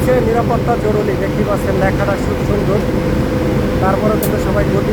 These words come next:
দিয়ে যাচ্ছে। ওকে, আমরা দেখতে দেখতে চলে আসলাম। আর প্রায় আমাদের সাড়ে তিন মিনিট সময় লাগলো এই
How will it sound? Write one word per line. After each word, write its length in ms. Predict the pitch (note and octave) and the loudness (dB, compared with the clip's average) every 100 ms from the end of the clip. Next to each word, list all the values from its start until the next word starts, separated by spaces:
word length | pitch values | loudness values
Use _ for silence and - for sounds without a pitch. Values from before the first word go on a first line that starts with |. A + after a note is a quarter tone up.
| G#3 | 0
দিয়ে 140 | G3+ F#3 | 0 0
যাচ্ছে। 280 | F3+ - - - - - - - - - - - - - - - - - - - - - - - C3+ D3+ C#3+ - - - - - - - - - - - - - - - - - - - - G#3 G3+ - - - - - - - - - G#3 G#3+ G#3 - G#3+ A3 - G3+ - G3+ G3 G3 G3 G3 F#3+ | 0 0 0 -2 -2 -2 -2 0 0 -2 -2 0 0 -2 0 0 0 0 0 0 0 0 0 0 0 0 0 0 0 0 0 0 0 0 0 0 0 0 0 0 0 0 0 0 -2 -2 0 0 0 2 0 0 -2 -2 -2 -2 -2 -2 -2 -2 0 0 0 0 0 -2 -2 -4 -4 -4 -4 -2 -2
ওকে, 320 | G3 G3+ G3+ | -2 -2 -2
আমরা 220 | F3+ F3+ | -2 -2
দেখতে 240 | F3+ F3 | -2 -2
দেখতে 260 | - - F#3 - | -2 -2 -2 -2
চলে 160 | F#3 F#3 | 0 0
আসলাম। 380 | - - F#3+ A#3+ | 0 -2 -2 0
আর 260 | F3+ D#3+ D#3+ D3+ | 0 0 -2 -2
প্রায় 200 | F3 F3+ | -2 -2
আমাদের 400 | F3 E3+ F3 E3+ D#3+ - - - - | 0 0 0 0 -2 -4 -4 -4 -4
সাড়ে 200 | F3 F3+ F#3+ | -2 -2 0
তিন 120 | F#3 | 0
মিনিট 240 | F3+ F3 E3 - | 0 0 -2 -2
সময় 220 | D#3+ E3 | -2 -2
লাগলো 280 | D3 D3 G3+ - - - - - - - - - | -2 -2 -4 -4 -4 -4 -4 -4 -4 -4 -2 -2
এই 60 | - | -2